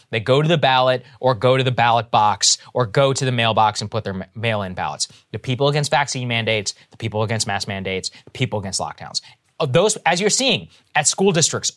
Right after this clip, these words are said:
all across this country, who are the people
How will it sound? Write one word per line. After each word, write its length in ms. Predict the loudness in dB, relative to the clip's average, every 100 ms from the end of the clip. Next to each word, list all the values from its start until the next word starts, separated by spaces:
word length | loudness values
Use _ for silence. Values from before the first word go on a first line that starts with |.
| 0
all 220 | 2 2
across 280 | 2 0 0
this 120 | -2
country, 380 | -2 -4 -6 -14 -20 _ 0
who 240 | 2 4
are 100 | 2
the 120 | -2
people 520 | -4 -4 -2 -2 -4